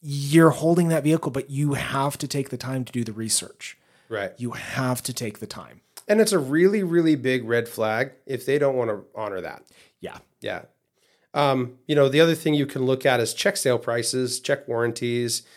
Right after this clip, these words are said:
Speaker 2: Sometimes these vehicles, not, not typically a, you know, nearly twenty-year-old vehicle, but, uh, if it's within about five years, you still have some warranties that are holding on there.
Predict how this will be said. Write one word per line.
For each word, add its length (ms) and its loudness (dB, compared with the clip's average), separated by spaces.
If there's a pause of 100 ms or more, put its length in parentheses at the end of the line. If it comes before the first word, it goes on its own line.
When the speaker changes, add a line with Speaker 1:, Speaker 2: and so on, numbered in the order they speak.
(140)
Speaker 2:
Sometimes 600 4
these 260 2
vehicles, 320 0
not, 240 0
not 260 -4
typically 500 0
a, 220 0
you 220 -8
know, 140 -2
nearly 400 0
twenty-year-old 580 -4
vehicle, 500 -2 (360)
but, 280 0
uh, 300 4 (180)
if 140 -4
it's 200 2
within 280 2
about 260 0
five 300 0
years, 480 0
you 100 -6
still 240 -2
have 200 -2
some 160 -4
warranties 440 2
that 120 0
are 60 -2
holding 300 -4
on 220 -2
there. 320 2